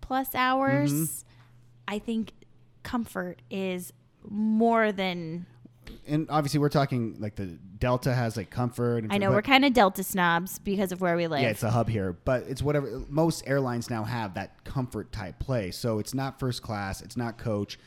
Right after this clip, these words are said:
Speaker 2: You get a little more room,
Speaker 1: Mm-hmm.
Speaker 2: um, and also you usually get, like, free drinks.
Speaker 1: Yep.
Speaker 2: That's about it.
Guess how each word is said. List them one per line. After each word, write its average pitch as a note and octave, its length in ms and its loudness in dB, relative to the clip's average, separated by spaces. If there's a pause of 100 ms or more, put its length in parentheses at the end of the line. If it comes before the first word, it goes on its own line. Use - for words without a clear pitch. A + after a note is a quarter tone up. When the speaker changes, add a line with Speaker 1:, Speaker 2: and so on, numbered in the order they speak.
(140)
Speaker 2:
You A#2 80 -2
get B2 100 2
a A#2 40 2
little C3+ 320 4
more C3 200 4
room, G2+ 480 0
Speaker 1:
Mm-hmm. G#3 480 -2
Speaker 2:
um, G#2+ 320 -2 (300)
and B2 160 0
also A2+ 500 0
you G#2+ 200 0
usually A#2 240 0
get, G2+ 100 -4
like, G2 100 -6
free A#2 200 -4
drinks. G2 580 -8
Speaker 1:
Yep. F#3+ 260 -2 (400)
Speaker 2:
That's G2+ 140 -12
about F2 180 -8
it. C2+ 120 -14